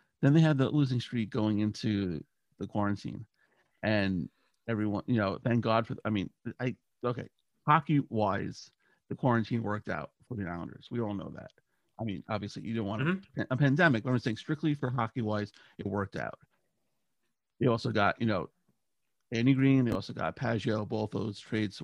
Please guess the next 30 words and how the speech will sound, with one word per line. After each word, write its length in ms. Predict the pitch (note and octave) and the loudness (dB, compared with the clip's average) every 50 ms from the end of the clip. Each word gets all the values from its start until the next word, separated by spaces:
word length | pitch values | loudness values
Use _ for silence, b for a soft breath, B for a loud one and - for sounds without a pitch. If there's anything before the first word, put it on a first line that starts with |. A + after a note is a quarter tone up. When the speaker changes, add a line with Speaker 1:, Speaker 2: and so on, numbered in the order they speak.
| - | -10
Speaker 1:
worked 280 | - A2 G#2 G#2+ - - | -6 -6 -6 -4 -4 -4
out. 160 | G#2 F#2 - - | -4 -4 -4 -2
So 120 | - - D#3 | 0 2 2
we 60 | F3+ | 4
know 100 | G3+ F#3+ | 2 2
the 80 | E3+ - | 0 -2
track 280 | - D#3 B2+ A#2+ - - | 0 2 2 2 2 0
rec-, 180 | A#2 G#2+ G#2+ - - | -2 -2 -2 -4 -6
record 300 | - A#2 A2 - A2 G#2+ | -6 -6 -4 -4 -4 -6
of 100 | G2+ A2 | -4 -4
Lou. 220 | G2+ F#2 D#2+ - - _ _ _ _ _ _ _ - | -6 -6 -6 -8 -12 _ _ _ _ _ _ _ 0
Lou 140 | C#3+ D3+ F3 | 4 6 6
will 100 | F3+ F3 | 6 6
make 180 | E3+ D3+ D3 - | 6 4 4 4
a 40 | C#3 | 4
move 300 | B2 B2 B2 B2 A#2 A#2+ C#3 - _ _ _ - - _ - | 4 6 4 4 2 0 -4 -10 _ _ _ -20 -20 _ -10
when 240 | G#2+ G#2+ A2 G#2+ C3+ | -6 -4 -4 -2 -2
he 60 | C3+ G2+ | -2 -2
makes 240 | G2 G2+ - - | -4 -6 -8 -12
a 40 | - | -14
move. 180 | - A#1+ - F2 - _ _ _ _ _ _ _ _ _ | -14 -14 -14 -16 -20 _ _ _ _ _ _ _ _ _
He 100 | - C3 | 2 2
already 180 | D3 D#3 D#3 C#3+ | 4 4 4 4
said 180 | - D3+ B2+ | 4 4 2
he's, 120 | A2 G2 - | 2 0 -2
he's 160 | - A2+ G#2+ | -2 -2 0
going 280 | - - A2+ G#2+ G#2+ G2+ | 0 0 2 2 2 0
to 100 | - - A2+ | -2 -4 -6
make 200 | G#2+ - - - | -6 -6 -8 -8
something. 360 | - E2 - - - - | -8 -10 -10 -10 -12 -14